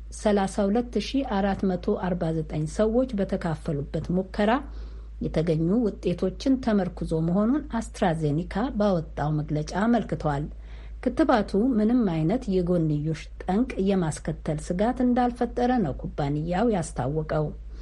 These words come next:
በቅርቡ በርከት ያሉ የአውሮፓ ሀገሮች ክትባቱን በወሰዱ ሰዎች ላይ የደም መርጋት ታይቷል ያሉ ሪፖርቶችን ተከትሎ ክትባቱ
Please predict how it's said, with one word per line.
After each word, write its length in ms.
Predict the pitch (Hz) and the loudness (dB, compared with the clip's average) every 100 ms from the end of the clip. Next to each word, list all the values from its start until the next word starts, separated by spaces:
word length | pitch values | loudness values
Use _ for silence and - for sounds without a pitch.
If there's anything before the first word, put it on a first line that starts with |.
| - - - - | -12 -12 -10 -2
በቅርቡ 420 | 196 226 311 233 240 339 | 2 2 2 2 2 0
በርከት 440 | 208 202 208 220 220 | 0 0 2 0 2
ያሉ 220 | 196 170 190 | 0 2 2
የአውሮፓ 400 | 277 185 165 156 175 | 2 2 0 -2 -2
ሀገሮች 460 | 165 180 208 285 330 | 0 2 2 2 -2
ክትባቱን 640 | - 185 180 165 156 170 165 | -6 -4 -2 0 -2 -2 0
በወሰዱ 460 | 160 160 - 170 175 | 0 -2 -2 -2 -2
ሰዎች 420 | - 190 220 254 - | -2 0 2 0 0
ላይ 180 | 214 262 | 0 2
የደም 300 | 196 185 190 | 2 2 2
መርጋት 460 | 180 165 160 160 156 - | 2 0 0 -2 -2 -6
ታይቷል 560 | - 190 185 - 143 156 | -2 0 0 -2 -2 0
ያሉ 220 | 180 175 254 233 | 0 2 0 0
ሪፖርቶችን 800 | 196 196 - 175 - 156 151 156 | -2 -2 -2 -4 -2 -6 -4 -4
ተከትሎ 460 | 156 170 175 - 226 302 - - - - - - | -4 -4 -4 0 2 2 -2 -12 -12 -12 -12 -10
ክትባቱ 600 | - 202 190 190 196 | -4 2 4 2 2